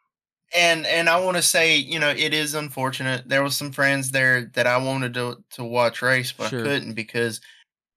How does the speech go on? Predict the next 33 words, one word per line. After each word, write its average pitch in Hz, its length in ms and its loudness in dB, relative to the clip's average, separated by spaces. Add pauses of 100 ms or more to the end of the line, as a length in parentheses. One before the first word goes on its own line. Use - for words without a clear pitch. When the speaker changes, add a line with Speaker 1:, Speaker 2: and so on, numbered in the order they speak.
Speaker 1:
I 202 180 4
would 165 220 2
have 123 200 0
gotten 120 260 0
home 120 260 -6
at - 140 -12
four 117 260 -6
o'clock 117 460 -8
in 110 80 -12
the 110 60 -12
Speaker 2:
Well 107 80 -12
Speaker 1:
morning. 113 420 -4 (180)
And 117 460 -2
I, 135 300 0
I, - 100 -6 (580)
at 151 200 0
the 143 80 -2
time 151 320 0
I 131 60 2
left, 123 460 2
I 123 120 0
still 127 320 -4
got 120 280 -2
home 120 260 -8
at, 107 240 -10
at 110 320 -10
two 120 220 -8
thirty. 110 400 -8
So, 131 180 -8
I - 60 -4
Speaker 2:
Sure, 170 120 -2
Speaker 1:
mean, 120 180 -6
Speaker 2:
but 123 200 -8